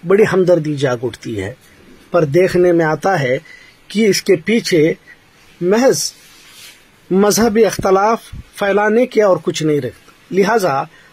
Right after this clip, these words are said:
आजमनगर में पिछले तीन दिन से गटर में फंसी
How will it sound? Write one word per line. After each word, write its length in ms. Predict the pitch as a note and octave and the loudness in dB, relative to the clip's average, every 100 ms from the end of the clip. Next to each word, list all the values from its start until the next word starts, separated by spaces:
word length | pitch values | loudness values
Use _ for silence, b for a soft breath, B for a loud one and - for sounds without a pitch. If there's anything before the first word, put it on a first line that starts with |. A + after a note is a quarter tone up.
| b | b
आजमनगर 600 | G#3+ A3+ A#3 A#3 A#3 C4 | -2 0 2 2 2 2
में 200 | G3+ E3+ A#3 _ _ _ _ | 2 -2 -6 _ _ _ _
पिछले 260 | A#3 A#3 B3+ B3+ | -6 -2 -2 0
तीन 300 | C4+ D4 B3+ | 2 4 4
दिन 180 | B3 C4 | 4 2
से 200 | - D#3+ - - _ _ _ _ _ - _ _ _ _ _ _ _ _ _ _ _ _ _ | 2 -2 -4 -12 _ _ _ _ _ -20 _ _ _ _ _ _ _ _ _ _ _ _ _
गटर 340 | E3+ G3+ C#4 C4+ | -4 -2 0 2
में 160 | C#4 | 2
फंसी 340 | B3+ A#3 - | 2 -2 0